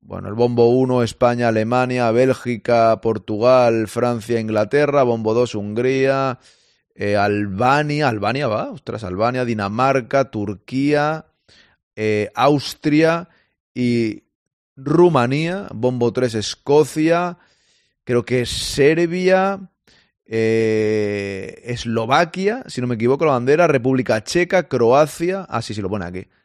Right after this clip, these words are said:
Pues mira, las estoy acertando todas, ¿eh? De geografía sí, ¿eh? Don, eh, don Pajarín. Y Croacia.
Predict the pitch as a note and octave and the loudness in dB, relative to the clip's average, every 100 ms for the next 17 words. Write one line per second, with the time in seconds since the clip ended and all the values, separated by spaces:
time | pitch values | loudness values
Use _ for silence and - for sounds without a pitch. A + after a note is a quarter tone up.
0 | _ _ _ _ - B2 A2 G#2 A2 A#2+ | _ _ _ _ -4 -2 -2 -2 -2 -2
1 | A#2 A#2 G#2+ G#2+ G2 F2+ G#2+ F3+ - _ | -2 -2 -2 -2 -2 -2 -4 -6 -8 _
2 | _ _ - B2+ D3+ D#3 C#3+ G#3+ G#3 G#3+ | _ _ -4 2 4 4 4 4 4 4
3 | A#3 A3 B3 G#3+ F3 E3 D3+ E3 D#3+ D#3+ | 4 4 4 4 4 4 2 2 2 0
4 | D#3 D3 C#3+ C#3 C3+ A#2+ - _ _ _ | -2 -2 0 0 0 -2 -6 _ _ _
5 | _ _ C3+ C3+ D3 E3 G#3+ G#3+ - _ | _ _ 0 2 4 4 4 2 -6 _
6 | B2+ A2+ C3 C3+ F3 D3+ F#3 A3 | -6 0 4 6 6 4 0 -2